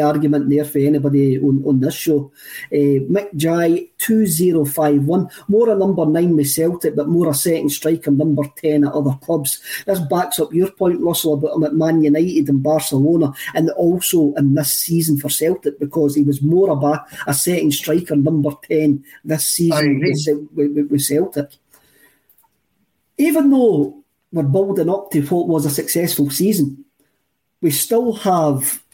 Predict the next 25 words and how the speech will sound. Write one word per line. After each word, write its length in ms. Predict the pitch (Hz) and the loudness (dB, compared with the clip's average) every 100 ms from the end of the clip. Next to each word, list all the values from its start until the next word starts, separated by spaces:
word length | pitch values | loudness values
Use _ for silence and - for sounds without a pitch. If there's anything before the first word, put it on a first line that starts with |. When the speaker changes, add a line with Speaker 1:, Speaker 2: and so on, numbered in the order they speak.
| - | -14
Speaker 1:
<laughs> 840 | - - - 135 - - - - | -12 -6 -6 -6 -10 -14 -14 -8
a, 260 | 170 151 147 | -2 2 0
a 160 | 147 139 | -2 -6
funny 480 | - 208 208 165 147 | -2 0 2 2 0
incident 560 | 180 196 - 180 135 | 0 -2 0 0 0
that 120 | 139 135 | 0 0
happened 340 | 170 180 165 | 0 0 0
in 100 | 165 | 0
this 160 | 147 135 | 0 0
game, 180 | 151 139 | 0 0
which 160 | 156 | 0
shows 360 | - 170 170 139 | -2 0 0 2
how 100 | 151 | -2
far 360 | 139 165 160 160 | -2 -2 0 2
we, 160 | 151 | 0
we 120 | 147 135 | 0 -2
had 280 | 156 147 | -2 -2
to 80 | 147 | -2
go 240 | 147 160 170 | 0 0 2
to 100 | 147 | 2
be 260 | 147 143 | 4 2
an 160 | 143 143 | 4 2
absolutely 520 | 151 - 165 151 151 | 2 -2 -2 0 0
fantastic 720 | 139 139 139 143 147 - 135 | 0 -2 0 0 -2 -4 -6
side. 360 | - 151 143 | -2 0 0